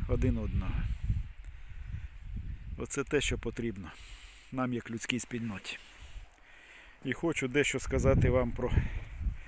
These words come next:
силу нації. Що ж це таке наша нація?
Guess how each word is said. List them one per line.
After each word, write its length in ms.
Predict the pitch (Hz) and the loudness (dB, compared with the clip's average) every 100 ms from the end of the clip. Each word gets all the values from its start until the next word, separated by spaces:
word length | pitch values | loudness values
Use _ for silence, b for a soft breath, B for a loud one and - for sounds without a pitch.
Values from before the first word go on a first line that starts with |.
| B B B B B | B B B B B
силу 380 | - 147 143 139 | 0 4 6 8
нації. 480 | 139 135 - - 98 B B | 6 4 2 -2 -2 B B
Що 200 | - 165 | -2 -2
ж 80 | - | 0
це 100 | 139 | 0
таке 360 | 120 - 123 B B B B - | 0 2 0 B B B B -6
наша 280 | 131 - 131 | -4 0 2
нація? 480 | 139 131 - 98 | 2 2 0 -6